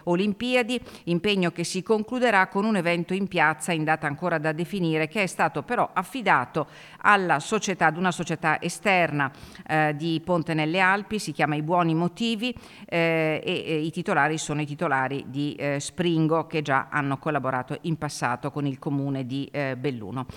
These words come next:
E insomma, anche oggi se ne sono viste, eh, delle belle a, a Palazzo Rosso. Poi la cronaca con un nuovo arresto nel comune di Sette Ville, in questo caso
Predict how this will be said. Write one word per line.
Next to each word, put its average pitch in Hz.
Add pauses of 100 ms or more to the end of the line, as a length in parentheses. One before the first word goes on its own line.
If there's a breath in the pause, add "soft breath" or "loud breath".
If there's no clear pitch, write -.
(280 loud breath)
E 113
insomma, 156
anche 165
oggi 139
se 135
ne 139
sono 147
viste, 143 (220 loud breath)
eh, 139
delle 160
belle 147
a, 151
a 151
Palazzo 151
Rosso. 147
Poi 254
la 190
cronaca 233
con 190
un 185
nuovo 233
arresto 160
nel 156
comune 180
di 160
Sette 180
Ville, 247 (340 loud breath)
in 175
questo 185
caso 160